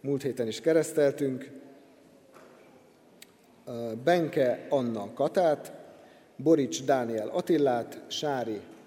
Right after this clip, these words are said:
Elizabetet és Szabados Olivért a múlt héten kereszteltük. Valamint házasságokra is készülnek fiatalok, házasulandó jegyeseket hirdetek. Nagy János jegyezte Csányi Tímeát,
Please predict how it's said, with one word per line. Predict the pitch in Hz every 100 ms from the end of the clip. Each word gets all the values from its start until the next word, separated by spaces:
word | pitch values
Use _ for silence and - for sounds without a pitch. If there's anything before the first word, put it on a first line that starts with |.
| - - _ _
Elizabetet | - 170 190 156 139 135 120 - -
és | 113
Szabados | - - 139 117 104 - -
Olivért | 120 107 104 92 - - - - -
a | 95
múlt | 117 107
héten | 101 101 92 -
kereszteltük. | 101 98 - 95 90 - - - - - - - _ -
Valamint | 156 160 131 165 160 - - -
házasságokra | 147 135 120 - 123 117 127 117
is | 110 -
készülnek | 143 - 127 110 -
fiatalok, | 196 156 147 127
házasulandó | - - 160 147 139 143 139 127
jegyeseket | 135 156 135 - 123 107 -
hirdetek. | 190 160 139 131 107 - - - - - - _ _ _ _ _ _ _ _ _ -
Nagy | 165 180 143
János | 180 175 160 -
jegyezte | 170 165 151 - - 135 117
Csányi | 117 165 135 127 117 104 -
Tímeát, | 127 127 139 170 185 185 -